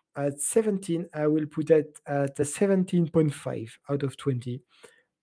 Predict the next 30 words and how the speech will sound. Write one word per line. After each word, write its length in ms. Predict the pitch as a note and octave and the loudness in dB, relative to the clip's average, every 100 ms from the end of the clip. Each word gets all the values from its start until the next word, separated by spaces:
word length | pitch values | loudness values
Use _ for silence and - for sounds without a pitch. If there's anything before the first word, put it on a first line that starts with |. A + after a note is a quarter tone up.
| _ | _
Best 720 | - B2+ E3 E3+ - - - - - | -10 8 10 10 8 -6 -10 -8 4
tale 220 | D#3+ D#3 D#3 | 6 6 2
ever 500 | C#3+ C3+ C#3 C3+ C3 _ - | 0 4 4 2 -2 _ -12
for 220 | - C#3+ | -2 0
me. 480 | C3+ C3 C3 C3+ C#3+ _ - | 0 0 0 -2 -4 _ -6
I'll 140 | C3 | -6
put 240 | C3 C#3+ | -4 -8
it 100 | C3 | -8
just 300 | C3 D3+ D3 | -2 -2 0
in 80 | D3 | -4
front 260 | C#3 C#3+ C3+ | -4 -4 -6
of 160 | B2+ - | -8 0
Berseria. 640 | C3 C3 D3+ C#3+ B2+ C3 - - - - _ | 0 4 4 4 2 -4 -10 -20 -20 -20 _
And 200 | C#3 C3+ | -6 -4
number 260 | F3 A#3+ G3 | -2 -4 -4
three, 340 | F3+ - G3 | -6 -8 -6
I'm 140 | F#3+ D3 | -4 -6
not 220 | F3+ G#3 | -8 -10
sure, 400 | - C#3+ D3+ F3+ - - _ _ _ | -12 -8 -8 -8 -12 -20 _ _ _
'cause 220 | - C#3 B2 | -4 -2 2
Gli-, 360 | C#3+ E3 F#3 | 4 4 4
Exilia 440 | D3+ A#2 F3+ F#3 E3+ | -2 -4 0 2 4
was 180 | D3 C3+ | 2 2
great, 300 | D3 D3 C#3+ | 4 4 4
but 180 | B2+ | -6
it 140 | B2 B2 | -6 0
was 180 | C#3+ D3 | 0 0
unfinished 560 | D3 C#3 C3+ D3 - | -6 -4 -4 -4 -8
for 180 | - C3+ | -12 -8
me. 280 | C#3 D3 | -4 -4